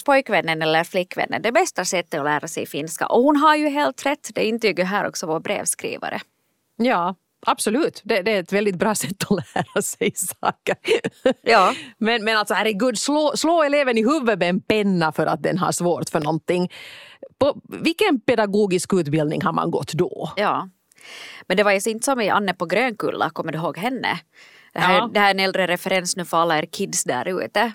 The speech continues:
Speaker 1: Men Anne på Grönkulla, så hon var ju så chockad då hon blev lärare på den här flickskolan, en sån här privatskola. Och där var ju alltså kutym att för att få, eh, respekt så måste man då,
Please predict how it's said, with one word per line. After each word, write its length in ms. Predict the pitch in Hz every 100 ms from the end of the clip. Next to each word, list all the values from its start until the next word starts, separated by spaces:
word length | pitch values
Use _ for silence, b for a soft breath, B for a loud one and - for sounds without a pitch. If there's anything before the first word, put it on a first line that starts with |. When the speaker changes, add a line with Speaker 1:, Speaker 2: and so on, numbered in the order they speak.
| -
Speaker 1:
Men 220 | 180 160
Anne 240 | - 202
på 100 | 190
Grönkulla, 460 | 170 190 208 202 165
så 120 | 185
hon 120 | 196
var 80 | 196
ju 60 | 202
så 120 | 190
chockad 360 | - 202 - 170
då 80 |
hon 120 | 170 190
blev 200 | 170 151
lärare 360 | 165 160 147
på 160 | - 156
den 140 | 147
här 160 | 151 160
flickskolan, 760 | - 196 196 - - - 123
en 60 | 180
sån 100 | 196
här 60 | 180
privatskola. 800 | 185 180 165 - - 147 120 127 B B B B
Och 180 | B 170
där 180 | 190 240
var 80 | 202
ju 40 |
alltså 200 | 160 165
kutym 460 | 180 - 220 202 165
att 180 | 160 -
för 140 | 180
att 120 | 160
få, 420 | - 220 208 151 143 B B B -
eh, 160 | 147 -
respekt 500 | 156 - 262 269 -
så 120 | -
måste 280 | 156 156 175
man 180 | 156 151
då, 400 | 143 101 127